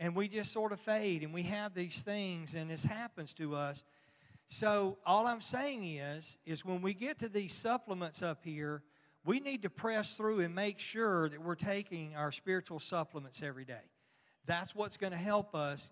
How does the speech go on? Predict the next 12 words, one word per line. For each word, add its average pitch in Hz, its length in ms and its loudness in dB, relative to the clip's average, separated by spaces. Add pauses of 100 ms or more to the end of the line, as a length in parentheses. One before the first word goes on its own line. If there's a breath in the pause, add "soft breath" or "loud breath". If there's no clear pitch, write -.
get 156 140 -8
through 175 260 -2
this. 127 340 -12 (600 soft breath)
But 165 120 2
I 180 100 2
just 220 260 -4
wanted 220 300 -2
to 170 60 -2
share 247 300 -2
something 175 480 -4
with 165 240 -4
you. 165 320 -6